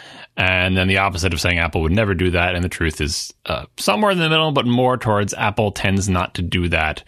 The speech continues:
except in a few cases. Um, and a few cases is, like, they, they just had to have enough to give a, uh, a good value proposition to the new product. And even when it seems clear that they are doing it just to make the new product, to differentiate the new product from the old,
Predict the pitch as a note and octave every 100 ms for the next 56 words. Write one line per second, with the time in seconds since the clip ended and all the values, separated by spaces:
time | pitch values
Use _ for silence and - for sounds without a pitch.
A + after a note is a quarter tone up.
0 | - _ _ _ _ _ - - - E2+
1 | - E2 - - D#2+ D2 F2 D#2+ - -
2 | - F#2 E2+ E2+ E2 - F#2+ C#3+ B2 G#3
3 | G#3+ A2 G#2+ G#2+ G2 A#2 A2 B2+ C3 B2+
4 | A2+ A2 G#2+ - F#2+ F#2+ F2+ - F2+ F2
5 | E2+ F2 E2+ E2 - _ _ _ _ _
6 | _ _ - - _ _ _ _ - A#2
7 | C3 C#3+ F3 A#2 G2+ F2 F2 F2 F2 F2+
8 | - G2+ F#2 F#2 F#2+ F#2+ - C#3 - G2
9 | A2+ E3 G3 E3 C3+ C3 B2 A2+ A2+ -
10 | - - - - G#2 - B2 A2+ - A2+
11 | G#2 F#2 F2+ G2 F#2+ G2 F#2 G#2+ G#2 G#2+
12 | G#2+ - G#2+ - G#2 F#2 - G2 G2 -
13 | F#2+ F#2 F#2+ - F2+ F#2 - G2 F#2 F2
14 | F2 G2 F#2+ - F#2 F2+ F2 F2+ - E2+
15 | D#2+ D#2 F#2 G2+ -